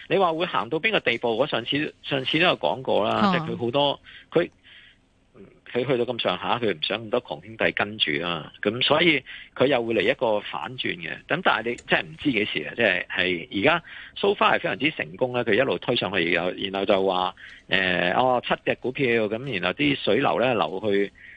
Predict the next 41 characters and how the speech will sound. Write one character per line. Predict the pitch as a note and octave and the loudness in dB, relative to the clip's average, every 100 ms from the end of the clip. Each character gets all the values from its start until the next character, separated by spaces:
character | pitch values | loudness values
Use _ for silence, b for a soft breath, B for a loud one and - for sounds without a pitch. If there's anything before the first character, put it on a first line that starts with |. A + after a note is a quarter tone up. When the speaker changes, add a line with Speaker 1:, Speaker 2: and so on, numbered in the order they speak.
| B | B
Speaker 1:
流 | G2+ F2 | -2 0
去 | A#2 G#2+ G#2+ | 2 0 0
低 | - B2+ | -2 0
洼 | B2 B2 A#2 | 2 2 2
地 | G#2 F2+ | 2 -2
方， | A#2 A2+ G#2+ | -2 -2 -4
連， | F2+ - | -8 -8
連 | F#2+ F2 F2+ | -8 -8 -4
嗰 | A2 | 0
啲 | C#3 | 2
Russell | D3 - E2+ | 2 -2 -2
嗰 | F#2 | 0
啲 | A2+ B2 G2 G2 | 2 2 0 -4
二 | G2 | -4
千 | B2+ A#2+ | -4 0
啊， | G#2 G2+ | 2 4
嗰 | G2+ | 4
啲 | G#2 A#2+ | 2 2
咩， | A#2 G#2+ G2 - B B B | 2 2 0 -4 B B B
誒， | F2+ F#2 E2+ E2+ F2 F#2 - - | 0 4 4 4 2 0 -4 -4
啲 | - - | -2 0
細 | A#2 G2+ | 0 0
隻 | G#2 | 0
嘅 | G#2 | 0
股 | A2 | 2
票 | A2+ | 0
都 | G2+ | 0
升 | - A2 | 0 -2
啦， | A2 G2+ F#2 | 0 2 2
噉 | F#2+ F#2+ | 0 -2
樣， | A2+ G2+ | 0 2
然 | F#2 | 2
後， | |
Speaker 2:
嗯。 | F#2 | 2
Speaker 1:
哇， | A2 G2+ | 2 2
七， | - - - _ - | -2 -10 -16 _ -2
即 | A3 | 0
係 | - - | 0 -2
佢 | G3 | -2
再， | G3 E3+ - _ | 0 -2 -4 _
想， | - - | -12 -10